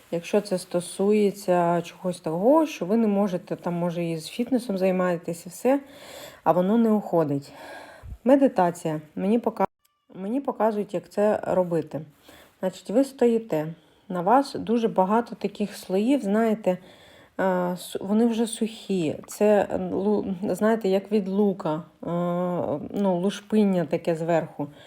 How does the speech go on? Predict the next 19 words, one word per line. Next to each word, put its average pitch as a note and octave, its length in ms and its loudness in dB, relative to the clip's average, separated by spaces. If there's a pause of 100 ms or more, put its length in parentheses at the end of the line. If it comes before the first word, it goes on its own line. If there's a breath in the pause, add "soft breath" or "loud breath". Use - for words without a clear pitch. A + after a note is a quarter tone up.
(420 loud breath)
е, E3+ 320 0
якесь, F3 580 0
е, G#3 240 4
сухе A3 440 0
листя. F#3 720 2
І F3 80 -2
воно A3 280 4
так G#3+ 200 0
склеюється, A3 840 4
склеюється A3+ 760 2
зверху F#3 520 2
на F3 460 0 (140)
людині, G3 640 4 (480 loud breath)
і G#3 380 2
не G3+ 160 2
можна A3+ 300 6
її, G3 460 0
його G3+ 380 4
віддерти. E3+ 640 2